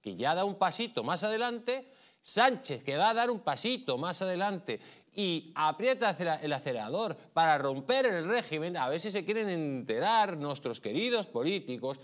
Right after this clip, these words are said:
que este tipo quiere romper el régimen y que no va a ser tan fácil que se vaya del poder,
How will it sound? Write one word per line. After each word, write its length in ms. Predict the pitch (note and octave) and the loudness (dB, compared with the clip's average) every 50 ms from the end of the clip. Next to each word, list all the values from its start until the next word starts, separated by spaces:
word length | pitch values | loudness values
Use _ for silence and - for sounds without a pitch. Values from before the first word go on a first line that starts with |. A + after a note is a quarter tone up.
| - - - _ - | -16 -20 -20 _ -4
que 100 | F3 G#3 | -2 -2
este 240 | A3 - A3 G3 | 0 0 -2 -2
tipo 380 | D#3 G3+ B3 A#3+ - E3 D3 - | -2 -2 -4 -2 -2 -4 -6 -2
quiere 600 | - G3+ A3+ A#3+ A#3 G#3+ F#3 D3 C3+ - - - _ | 0 2 2 2 2 0 -2 -4 -6 -8 -16 -14 _
romper 440 | - B2+ B2 B2 B2 G3+ A3+ A#3+ A3 | -4 -4 -4 -2 -2 0 0 0 0
el 200 | G#3+ F3+ D3 C3 | 0 -2 -2 -2
régimen 720 | C3+ D#3+ G#3+ G#3 - - G#2+ G2+ F#2+ - F2 F3+ G#2+ G#2 - - _ _ _ _ _ _ _ _ _ _ _ _ _ _ _ _ _ _ _ | -2 -2 -2 -2 -4 -6 -6 -6 -6 -6 -6 -8 -8 -10 -12 -18 _ _ _ _ _ _ _ _ _ _ _ _ _ _ _ _ _ _ _
y 160 | F3 F#3+ F3 | -6 -6 -2
que 160 | - D#3+ D3+ | 0 0 0
no 140 | D3 F3+ A3 | 2 2 2
va 80 | B3 A3+ | 2 2
a 20 | |
ser 180 | - A3 A3 F3+ | 2 0 0 2
tan 200 | F#3+ F3 D#3 C3+ | 0 0 2 2
fácil 360 | G3+ A#3 B3+ G#3+ F#3 G3 D#3 | 2 2 2 2 -2 -4 -4
que 120 | D3+ C3+ | -4 -4
se 100 | - B2+ | -2 -2
vaya 220 | B2+ D#3 F#3+ G#3 G3+ | 0 0 0 0 0
del 180 | G3+ F3+ C#3+ | -2 -4 -4
poder, 580 | C3+ A2 G#2 A#2 D3 D3 B2 G2 F2+ F2+ F#2+ | -4 -4 -2 -2 -2 -2 -2 -2 -4 -8 -10